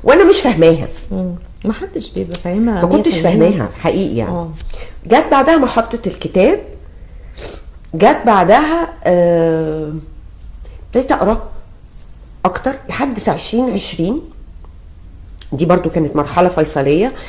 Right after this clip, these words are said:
Speaker 1: اللي قعدت مع نفسي بقى لوحدي كده في الوقت اللوك داون، وابتديت أقرأ أكتر، ابتديت أتعرف على نفسي أكتر، وابتديت أفهم أهمية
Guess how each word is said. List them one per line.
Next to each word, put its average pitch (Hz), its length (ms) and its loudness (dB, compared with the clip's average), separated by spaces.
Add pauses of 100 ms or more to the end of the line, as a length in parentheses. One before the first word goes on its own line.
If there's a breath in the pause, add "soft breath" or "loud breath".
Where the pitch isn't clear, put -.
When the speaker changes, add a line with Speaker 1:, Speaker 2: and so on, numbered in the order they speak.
(240 loud breath)
Speaker 1:
اللي 151 120 0
قعدت 165 300 0
مع 151 200 0
نفسي 156 320 -2
بقى 151 200 -2
لوحدي 147 380 -4
كده 143 240 -4
في 139 100 -8
الوقت - 540 -6
اللوك 147 320 -2
داون، 202 240 0 (1500 loud breath)
وابتديت 165 360 0
أقرأ - 280 -2
أكتر، 180 220 -6
ابتديت - 280 -10
أتعرف 180 300 -2
على 147 140 -2
نفسي 156 280 -6
أكتر، - 260 -12
وابتديت 180 400 -4
أفهم 247 380 -2
أهمية 214 540 2